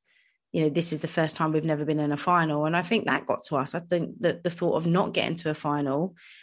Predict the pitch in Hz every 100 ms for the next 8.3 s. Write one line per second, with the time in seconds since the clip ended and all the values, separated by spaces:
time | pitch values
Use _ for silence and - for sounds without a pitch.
0 | - 165 175 170 175 156 - - 175 170
1 | 175 180 170 160 156 151 180 175 147 143
2 | 151 170 - - - _ _ _ _ _
3 | _ _ _ _ - 190 160 143 185 -
4 | - - - 196 175 170 170 185 170 160
5 | 156 165 - - 170 170 165 160 160 160
6 | 170 170 - 151 156 160 175 175 175 170
7 | 175 180 170 170 180 - 165 - 123 160
8 | 175 160